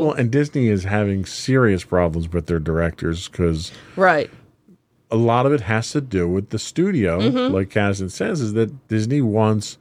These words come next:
Speaker 1: too much creative control because they have this standards body that they abide
Speaker 2: Right,
Speaker 1: by.
Speaker 2: right.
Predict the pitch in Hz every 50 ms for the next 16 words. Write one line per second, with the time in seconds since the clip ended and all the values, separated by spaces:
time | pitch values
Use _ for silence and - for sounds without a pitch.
0 | _ _ _ _ _ _ _ _ _ - - - 190 202 196 180 147 127 - -
1 | - 123 117 110 110 107 101 92 - 98 90 - 98 95 98 90 98 95 - 101
2 | 92 104 104 95 110 107 107 101 98 104 98 - - - - 120 123 135 131 117
3 | 104 98 - - 90 87 87 87 87 87 87 - 92 87 85 82 78 - 85 180
4 | 170 165 165 165 151 - - - 175 170 156 151 -